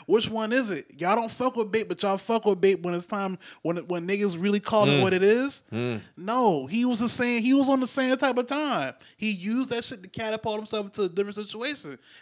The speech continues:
Speaker 1: Now he can't be legally pursued for the shit.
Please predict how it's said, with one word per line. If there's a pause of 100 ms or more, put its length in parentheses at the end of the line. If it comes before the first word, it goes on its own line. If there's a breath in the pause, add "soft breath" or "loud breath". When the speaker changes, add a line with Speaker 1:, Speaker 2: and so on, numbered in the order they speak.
Speaker 1:
Now
he
can't
be
legally
pursued
for
the
shit.